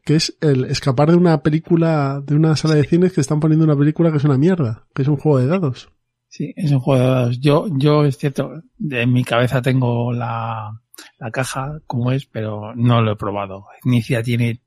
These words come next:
Speaker 2: tantos, tantos juegos que es imposible
Speaker 1: No,
Speaker 2: jugar
Speaker 1: pero,
Speaker 2: todo.
Speaker 1: pero la premisa me parece graciosa, tener que escapar de un cine porque lo que te están poniendo es un, un mojón, me, me, me ha
Speaker 2: Pues
Speaker 1: hecho gracia.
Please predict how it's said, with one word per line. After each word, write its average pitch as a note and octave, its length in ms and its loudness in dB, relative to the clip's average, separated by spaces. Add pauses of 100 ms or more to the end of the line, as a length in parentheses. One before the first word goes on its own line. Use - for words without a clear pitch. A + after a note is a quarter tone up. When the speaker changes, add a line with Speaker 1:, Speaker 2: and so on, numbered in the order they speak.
(140)
Speaker 2:
tantos, A#2 640 -4
tantos A#2+ 420 -6
juegos B2+ 440 -4
que G#2 240 -12
es A2 140 -12
imposible B2+ 440 -4
Speaker 1:
No, A2+ 60 -4
Speaker 2:
jugar E3 160 2
Speaker 1:
pero, D#3 120 4
Speaker 2:
todo. D3 100 0
Speaker 1:
pero D3 160 4
la C#3+ 140 2
premisa D3 340 2
me F#3 120 4
parece G3 240 0
graciosa, D#3+ 520 -2
tener B2 260 -2
que - 60 -20
escapar C#3+ 380 0
de B2+ 100 2
un A#2+ 100 0
cine C3+ 260 0
porque B2 240 -2
lo B2 80 -2
que B2 100 0
te B2 60 -2
están C3+ 220 2
poniendo C3+ 260 2
es A#2 100 0
un, B2+ 420 2
un C#3 100 2
mojón, D#3+ 560 2 (680)
me, C3+ 100 0
me, B2+ 80 0
me B2+ 140 0
ha C3 40 0 (100)
Speaker 2:
Pues C#3 60 4
Speaker 1:
hecho D3+ 200 2
gracia. C#3 360 0